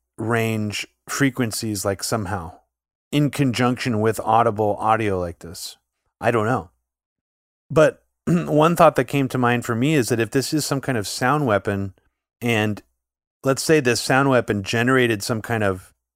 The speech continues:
giveaway of where it was coming from somehow, and it needed to be masked with a real sound effect, or it needed to resemble a sound effect that sounded like nature, because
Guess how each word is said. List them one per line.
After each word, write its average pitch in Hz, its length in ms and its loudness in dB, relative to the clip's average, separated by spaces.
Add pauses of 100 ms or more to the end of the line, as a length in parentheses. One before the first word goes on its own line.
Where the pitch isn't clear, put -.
(280)
giveaway 131 800 4 (240)
of 98 580 -2
where 135 380 6
it 117 100 2
was 110 180 0
coming 123 460 -2
from 110 540 -2 (200)
somehow, 107 840 0 (720)
and 131 100 2
it 123 80 0
needed 151 280 0
to 147 100 -2
be 127 140 0
masked 110 760 0 (100)
with 120 300 -2
a 113 80 2
real 117 260 2
sound 110 320 -2
effect, - 440 -10 (760)
or 127 160 4
it 131 40 4
needed 151 260 4
to 147 140 2
resemble 120 640 4
a 104 60 2
sound 107 300 0
effect 104 400 0
that 104 240 0 (460)
sounded 147 440 4
like 120 280 4
nature, 110 480 -2
because 104 680 -2